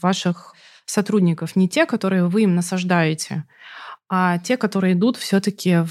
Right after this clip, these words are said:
в рамках того, что с вашей системой сейчас происходит.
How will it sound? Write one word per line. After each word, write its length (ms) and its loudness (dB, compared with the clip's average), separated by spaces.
в 320 2
рамках 600 -2
того, 240 0
что 200 -4
с 120 -8
вашей 300 0
системой 500 -2
сейчас 340 -4
происходит. 640 -4